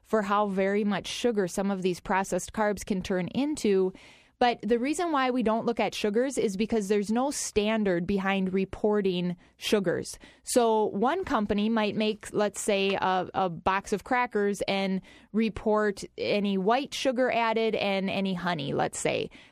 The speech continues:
But the next company maybe is just counting the white sugar and that's it, and they're not counting for the honey or the agave or those types of things. So again, there's no standard, so you don't know what that number is encompassing.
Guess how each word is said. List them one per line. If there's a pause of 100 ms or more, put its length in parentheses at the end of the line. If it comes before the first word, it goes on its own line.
But
the
next
company
maybe
is
just
counting
the
white
sugar
and
that's
it,
and
they're
not
counting
for (320)
the
honey
or
the
agave
or
those
types
of
things.
So
again,
there's
no
standard, (220)
so
you
don't
know
what
that
number
is
encompassing.